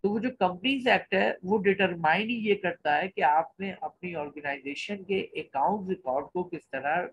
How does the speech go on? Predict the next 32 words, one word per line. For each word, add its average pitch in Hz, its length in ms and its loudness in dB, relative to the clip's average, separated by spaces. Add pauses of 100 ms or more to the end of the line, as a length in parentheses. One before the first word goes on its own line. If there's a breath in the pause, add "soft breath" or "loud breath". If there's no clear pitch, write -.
manage 160 360 -6
करना 156 340 -8
है, 160 80 -10 (100)
किस 143 100 -12
तरह 139 340 -4
construct 165 640 -8
करना 147 280 -6
है, 147 120 -6 (640)
किस - 220 -6
तरह 214 220 4
control 143 440 -4
करना - 360 -16
है। - 60 -20 (680)
तो 165 160 -6
ये 220 60 0
check 208 220 0
करना 185 300 -2
भी 190 140 -4
जिम्मेदारी 151 600 -2
होती 151 220 -4
है 170 60 2
auditor 117 360 -4
की। - 240 -20 (1040)
फिर 269 180 2
उसके 226 280 2
बाद 202 300 10
होती 202 340 -2
है, 190 180 2 (1400)
finally 208 440 4 (120)
he 226 100 0 (100)
should 233 160 -6 (160)
check 175 240 6